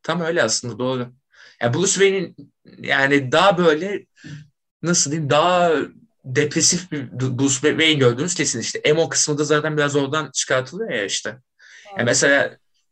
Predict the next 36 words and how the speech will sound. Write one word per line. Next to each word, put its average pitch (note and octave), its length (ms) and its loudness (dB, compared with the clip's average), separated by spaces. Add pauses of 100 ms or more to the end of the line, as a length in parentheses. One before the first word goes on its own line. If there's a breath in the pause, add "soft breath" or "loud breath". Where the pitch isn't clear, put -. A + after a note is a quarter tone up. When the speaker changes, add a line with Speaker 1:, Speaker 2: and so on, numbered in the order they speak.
(180)
Speaker 1:
Christian F3 500 2
Bale'ın F#3+ 380 0
Bruce D#3 180 -4
Wayne'i D#3+ 580 -2 (1080)
de D3 380 2
bu B2+ 60 0
kadar B2+ 320 2
depresifti C3 640 -2
aslında C#3 460 -4
ama A3+ 320 -8
o F#3 100 0
mesela F3 560 -2
de F3 180 0
paranın D#3 300 4
arkasına D3+ 460 -2
saklanan D3 520 -8
cool D#3+ 160 0
adam A#2 240 2
gibi A2 140 -8
takılıyordu. - 420 -12
Patron A#2+ 500 -6
vesaireydi A2 560 -6
ama G#3 220 -6
bu E3+ 180 2
öyle C#3+ 220 0
değil. B2 220 -6 (360 soft breath)
Yani B2+ 180 -2
ki F3 140 -2
bir D#3+ 60 -4
de D#3 260 0 (240)
konumlandığı D3+ 560 0
yaş D3 220 2
farkıyla C#3 440 -2
da B2+ 40 -4
alakası B2 520 -4
var B2+ 240 -4